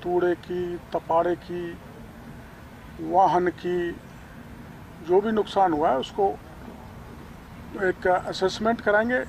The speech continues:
इनकी report के आधार पर किस किस के क्या नुकसान हुआ है। और फिर मुख्यमंत्री जी से हम अब तीनों मिलने जा रहे हैं और ये सिद्धांत, सिद्धांततः सहमति है कि इनको किसी प्रकार की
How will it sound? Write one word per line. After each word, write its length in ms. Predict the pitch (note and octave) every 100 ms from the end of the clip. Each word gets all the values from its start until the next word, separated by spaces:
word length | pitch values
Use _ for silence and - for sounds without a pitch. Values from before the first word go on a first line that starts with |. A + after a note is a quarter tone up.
| -
इनकी 340 | F#3+ F#3 A3+ A#3+
report 420 | F3+ F#3 A3+ A3
के 60 | F#3+
आधार 280 | E3+ D#3+ D#3+
पर 120 | E3+
किस 200 | - F#3+
किस 180 | - F#3
के 120 | A3
क्या 180 | G#3+ G3+
नुकसान 380 | D#3+ D3 E3 D#3
हुआ 160 | C3+ C#3+
है। 80 | - - - - - - - - - -
और 60 | F3
फिर 180 | G3+ G3+
मुख्यमंत्री 560 | G3+ G#3+ G#3 D#3+ G3+
जी 120 | G#3+
से 240 | G#3 G#3+ A3 - - - - - - - - D#3+
हम 140 | F3+
अब 100 | G3+ - G3
तीनों 200 | G3+ G#3
मिलने 300 | F3 F#3 A#3
जा 180 | E3 C#3
रहे 120 | D#3+
हैं 880 | D#4 - - - - - - - -
और 100 | G3+
ये 60 | G#3+
सिद्धांत, 480 | - F3+ G3 - B3 -
सिद्धांततः 680 | - F#3+ D#3+ F3+ A3 - A3+
सहमति 480 | G#3 G3+ A#3+ A3+ G#3+
है 180 | D3 C#3 - - - - - - - - - - -
कि 180 | G#3 G#3+ - - -
इनको 300 | G3 G#3 A#3+ A#3+
किसी 320 | A3 - C4
प्रकार 360 | - G3 E3+ E3
की 180 | A3